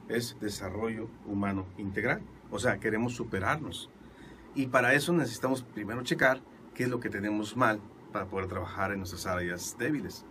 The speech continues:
o sea, en nuestros errores. Lo siguiente te lo voy a encargar y lo vamos a hacer juntos. Vamos a tomarnos el tiempo para tomar conciencia de qué es lo que tenemos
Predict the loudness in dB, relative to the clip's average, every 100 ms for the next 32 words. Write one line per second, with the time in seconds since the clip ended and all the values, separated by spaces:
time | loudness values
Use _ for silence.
0 | -10 -4 2 2 0 -14 -12 -4 -2 -2
1 | -4 -4 0 0 -2 -8 -14 -18 -18 -18
2 | -20 -20 2 6 6 8 6 6 6 4
3 | 2 -10 -2 4 6 6 4 4 6 6
4 | 6 4 2 0 -2 -2 -2 -4 -8 -14
5 | -16 -18 -20 -2 4 6 6 2 2 2
6 | 4 4 4 2 0 4 4 4 -2 -14
7 | -18 -18 -18 -4 0 2 2 2 4 6
8 | 6 4 -4 -14 -18 -20 -14 -6 -4 2
9 | 4 4 2 -2 -2 -4 -18 -18 -18 -14
10 | -4 0 0 4 6 6 4 0 -6 -6
11 | -6 -2 0 0 -2 -6